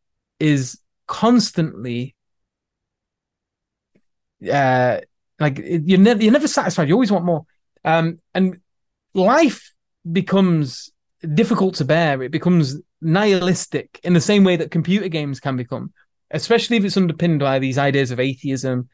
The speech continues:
that when you die, you just turn to dust. You know, like the Quraysh would say, so the Prophet Muhammad sallallahu alaihi wasallam, um, you know, like, that you, you, when you die, you just, you're just gone. That's it. That's the end of it. There's nothing else after that.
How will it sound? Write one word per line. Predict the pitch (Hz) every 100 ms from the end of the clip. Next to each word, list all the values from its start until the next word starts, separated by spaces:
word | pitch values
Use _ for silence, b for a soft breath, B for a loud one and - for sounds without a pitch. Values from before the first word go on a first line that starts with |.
| _
that | -
when | 135 160
you | 143
die, | 139 135
you | 139 131
just | 135 -
turn | 135 131
to | 127
dust. | 131 127 - -
You |
know, | 160
like | 143
the | 156
Quraysh | - 156 139 -
would | 135
say, | - 135 117 _ _ _
so | -
the | 131
Prophet | 135 -
Muhammad | - 147 143
sallallahu | 131 127 131 117
alaihi | 120
wasallam, | 123 - 147 143 _ _ _ _ -
um, | 127 123 131
you | 156
know, | 135
like, | 135 135
that | 139 - _ _
you, | - 170
you, | 156 170 156
when | 180 226
you |
die, | 190 196 196
you | 185
just, | 156 156 156
you're | 160 151
just | 147 -
gone. | 123 107 _ _ -
That's | 160 151
it. | 127 _
That's | - 156
the | 156 165
end | 180 175
of | 147
it. | 151 147 _ _
There's | - 131
nothing | 170 175 151
else | 147
after | 151 147 135
that. | 120